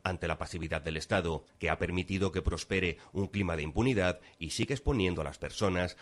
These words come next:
a que sean víctimas de desaparición. Gracias a esta impunidad se ha amenazado, estigmatizado y maltratado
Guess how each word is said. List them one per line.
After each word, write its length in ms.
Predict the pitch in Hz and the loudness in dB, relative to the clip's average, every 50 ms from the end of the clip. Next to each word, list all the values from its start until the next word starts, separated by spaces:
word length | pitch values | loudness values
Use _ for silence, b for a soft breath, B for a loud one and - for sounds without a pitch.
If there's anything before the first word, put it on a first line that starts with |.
| B B | B B
a 120 | B 78 - | B -6 -6
que 140 | - 76 | -6 -6
sean 340 | - - 110 123 131 151 143 | -4 -2 0 0 0 0 0
víctimas 420 | 98 82 - - 82 78 78 73 69 | -2 -4 -4 -6 -4 -4 -4 -4 -4
de 100 | 85 78 | -4 -4
desaparición. 760 | 78 - 85 - 78 76 78 - 104 98 92 85 73 65 - _ _ _ _ - | -4 -4 -4 -4 -4 -6 -4 0 0 2 2 2 -2 -6 -10 _ _ _ _ -4
Gracias 420 | 85 80 78 - 87 85 80 - | -4 -2 -2 0 -2 -2 0 0
a 40 | 85 | -2
esta 220 | 82 - - 82 85 | -2 -2 0 -2 -2
impunidad 560 | 82 90 92 92 95 92 95 92 87 90 B B B B | 0 0 0 0 2 4 4 2 2 0 B B B B
se 180 | - - 87 80 | -6 -2 0 2
ha 100 | 82 87 | 2 2
amenazado, 640 | 87 90 87 87 85 - 110 98 85 87 82 73 B B B | 2 2 0 0 0 2 0 2 2 2 -2 -2 B B B
estigmatizado 920 | - 85 - - 85 76 85 80 80 85 80 - 104 92 82 80 76 - B B B | -8 -8 -6 -6 -6 -4 -4 -4 -4 -4 -2 0 0 0 2 0 -2 -4 B B B
y 100 | 85 82 | -4 0
maltratado 720 | 87 107 113 - 139 139 - 95 87 85 87 85 80 - | 0 0 0 0 -2 -2 0 -2 0 2 2 0 0 -4